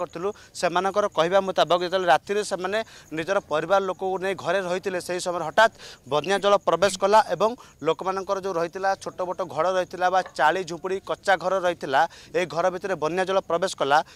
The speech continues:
ସେମାନେ ନିଜର ଯାହା ସବୁ ଆସବାବପତ୍ର ରହିଥିଲା ବା କାଗଜପତ୍ର ରହିଥିଲା, ସବୁ ଜିନିଷକୁ ଛାଡ଼ି ସେମାନେ ବନ୍ଧ ଉପରକୁ ଚାଲି ଯାଇଥିଲେ। କିନ୍ତୁ ପ୍ରଶାସନ ପକ୍ଷରୁ ସମସ୍ତ ପ୍ରକାର ରିଲିଫ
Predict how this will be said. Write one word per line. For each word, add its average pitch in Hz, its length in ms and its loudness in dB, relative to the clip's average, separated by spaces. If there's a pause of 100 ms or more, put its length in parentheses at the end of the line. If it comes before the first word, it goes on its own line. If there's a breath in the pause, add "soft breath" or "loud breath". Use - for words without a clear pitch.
(140)
ସେମାନେ 175 340 -2
ନିଜର 175 280 -2 (120)
ଯାହା 185 240 0
ସବୁ 190 180 -6 (300 loud breath)
ଆସବାବପତ୍ର 196 640 0
ରହିଥିଲା 185 320 -2
ବା 185 120 4 (360 soft breath)
କାଗଜପତ୍ର 190 540 0 (100)
ରହିଥିଲା, 190 240 -2
ସବୁ 190 280 -4
ଜିନିଷକୁ 202 340 -4 (100)
ଛାଡ଼ି 165 240 0
ସେମାନେ 175 340 -6 (560 soft breath)
ବନ୍ଧ 151 200 -2 (120)
ଉପରକୁ 202 340 -4
ଚାଲି 175 200 2
ଯାଇଥିଲେ। 147 260 -4
କିନ୍ତୁ 185 220 -10
ପ୍ରଶାସନ 185 360 -6 (100)
ପକ୍ଷରୁ 190 280 -8 (360 soft breath)
ସମସ୍ତ 180 260 0 (100)
ପ୍ରକାର 202 220 -2 (100)
ରିଲିଫ 175 240 -8